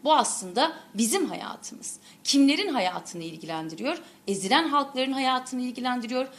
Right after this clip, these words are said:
Kadınların hayatını ilgilendiriyor. Gençlerin hayatını ilgilendiriyor. Bu ülkede emekçilerin hayatını ilgilendiriyor. Yıllardır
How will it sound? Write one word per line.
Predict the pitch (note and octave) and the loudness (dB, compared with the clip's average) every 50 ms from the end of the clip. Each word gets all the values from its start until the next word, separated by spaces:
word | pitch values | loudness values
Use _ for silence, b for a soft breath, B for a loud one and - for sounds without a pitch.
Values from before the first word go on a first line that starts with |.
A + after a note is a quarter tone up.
| B B | B B
Kadınların | - - G#3 F3 F3 F3+ F3 F3 G#3 C4+ | -6 -4 -4 -2 -4 -4 -2 0 2 2
hayatını | D4+ D4+ C#4 C4 B3+ C4 B3+ - B3+ B3 | 2 2 2 2 2 0 0 -4 -6 -6
ilgilendiriyor. | A#3+ A#3+ A3+ A#3+ A#3+ B3 B3 B3 A#3+ A3+ B3+ B3+ B3+ B B B B - | -6 -6 -4 -2 -2 0 0 -2 -2 -2 -2 -2 -4 B B B B 0
Gençlerin | G#3 G#3 G3 G3+ - - G3 A#3 D4 | 2 2 2 2 0 0 0 2 2
hayatını | D#4+ D#4 D4+ C4+ C4 B3+ B3+ - - B3+ | 2 2 4 2 2 2 0 -2 -4 -4
ilgilendiriyor. | B3+ B3 G#3+ G#3+ A#3 B3+ B3 B3 A#3 A#3 A3 B3+ C4 C4 C4 B B B _ - | -4 -4 -4 -4 -2 -2 -2 -2 -2 -4 -2 -2 -2 -2 -4 B B B _ 0
Bu | C4 D#4 | 2 2
ülkede | E4 D#4+ D#4 C#4+ C4+ A3 C4+ | 2 2 0 -2 -2 0 0
emekçilerin | A#3 A3 A3 G#3+ - - - - A3 A#3+ C#4+ D#4 | 2 2 2 2 0 0 -2 0 0 2 2 2
hayatını | E4 D#4 C#4 C4 B3+ B3 B3+ - B3 B3 | 2 2 2 2 2 0 -2 -4 -6 -6
ilgilendiriyor. | B3 A3 A#3+ A#3 F#3+ G#3+ A#3 A#3+ A#3+ B3 A#3 A#3 A3 A#3+ B3 C4 B3+ B B B B B - | -4 -4 -4 -6 -2 2 4 4 4 2 0 -2 -2 -2 -4 -4 -6 B B B B B -6
Yıllardır | G#3 G#3+ C4+ C#4 C4+ B3+ C4+ D#4 F4 F#4 F4 B3+ A#3+ C#4+ C#4 | 0 2 2 2 4 4 4 4 4 4 2 2 -2 -6 -6